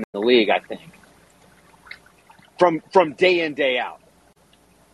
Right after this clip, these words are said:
uh, which is why they have so much success. But then, you know, it's like their most important or second most important player behind Bam, I would say, just sometimes it's, like,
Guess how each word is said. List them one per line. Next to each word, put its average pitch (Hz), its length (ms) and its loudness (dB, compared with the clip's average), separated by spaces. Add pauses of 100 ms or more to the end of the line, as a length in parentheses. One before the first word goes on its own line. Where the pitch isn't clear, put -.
(140)
uh, 123 360 -4
which 151 220 -4
is 147 140 -8
why 160 280 4
they 175 120 2
have 151 160 -10
so 160 140 0
much 135 200 -4
success. 170 540 -8
But 175 220 -2
then, 226 320 4 (520)
you 220 120 4
know, 185 120 8
it's 170 120 -2
like 175 180 4 (380)
their 165 160 6
most 165 320 2
important 147 440 -8
or 117 240 -2
second 160 400 -2
most 127 240 -6
important 120 360 -10
player 151 260 2
behind 110 360 0
Bam, 120 340 0
I 90 100 -4
would 90 140 -8
say, 87 260 -8 (1160)
just - 340 4 (260)
sometimes 262 640 0
it's, 127 160 -6
like, 101 260 -2